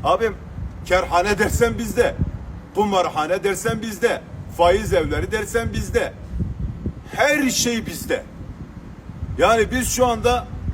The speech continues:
cehennemin ateşinin içindeyiz. Aslında bizim elimizi tutması lazım Filistinlerin.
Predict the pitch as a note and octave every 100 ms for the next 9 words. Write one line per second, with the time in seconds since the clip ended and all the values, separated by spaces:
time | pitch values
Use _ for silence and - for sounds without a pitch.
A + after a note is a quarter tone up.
0 | - - F#3+ F#3+ G3 G3 A3 B3+ G3+ G3
1 | F3 A3+ C4 - F#3 E3+ B3 - - -
2 | - - - - E3+ F3 G3+ A#3 F#3+ E3
3 | A#3+ G#3 F#3 F#3+ A#3+ C4 A3+ B3+ A3 G#3+
4 | G3 E3+ - E3+ D#3+ - D#3 D#3 B3